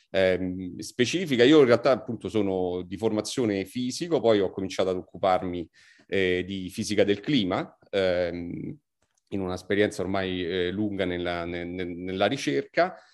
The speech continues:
E quello che faccio io sostanzialmente è di cercare di capire quali sono appunto i meccanismi fisici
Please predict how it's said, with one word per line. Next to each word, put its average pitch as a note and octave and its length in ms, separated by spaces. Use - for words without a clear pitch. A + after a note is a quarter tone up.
E A2 380
quello D#3+ 160
che D#3+ 100
faccio E3+ 280
io G#3 180
sostanzialmente D3+ 1120
è A2+ 280
di G#2 440
cercare G#2 640
di B2+ 260
capire G#2 540
quali G2 160
sono A2+ 240
appunto F#2+ 320
i - 20
meccanismi G#2 640
fisici C3+ 720